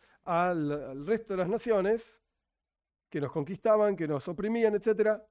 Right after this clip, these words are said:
Era imposible enseñar esto. Primero fue Egipto.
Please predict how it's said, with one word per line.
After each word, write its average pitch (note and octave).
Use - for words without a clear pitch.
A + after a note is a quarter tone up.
Era G#3+
imposible A#3
enseñar D3
esto. -
Primero A3+
fue D#3+
Egipto. -